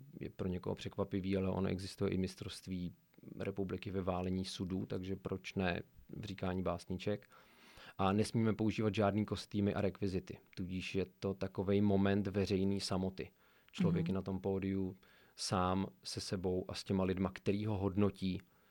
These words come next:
Speaker 1: což může být pro někoho náročný. Když řekne nějaký třeba hluboce niterný text a někdo mu pak dá dvojku. Ale to jsou taky ty krásný momenty nějakýho štěpení.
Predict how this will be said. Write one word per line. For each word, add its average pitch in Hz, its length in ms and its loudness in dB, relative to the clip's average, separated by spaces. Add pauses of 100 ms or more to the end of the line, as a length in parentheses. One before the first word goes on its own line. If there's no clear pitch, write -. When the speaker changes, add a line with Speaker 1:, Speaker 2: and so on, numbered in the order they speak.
(140)
Speaker 1:
což - 260 -6
může 95 240 0
být 90 220 -2
pro - 120 -2
někoho 92 420 -2
náročný. 90 680 -2 (300)
Když 92 280 -4
řekne 92 420 2 (380)
nějaký 90 380 0
třeba 90 220 -6
hluboce 95 460 -2
niterný 90 560 -2
text - 540 -4 (140)
a 87 240 0
někdo 87 360 -2
mu 87 140 -2
pak 87 220 -4
dá 85 160 -2
dvojku. 85 640 -4 (880)
Ale 92 180 0
to - 100 -8
jsou 98 180 -4
taky 87 220 -6
ty 95 100 -8
krásný - 440 -2
momenty 87 460 -2
nějakýho 87 400 -6
štěpení. 87 640 -4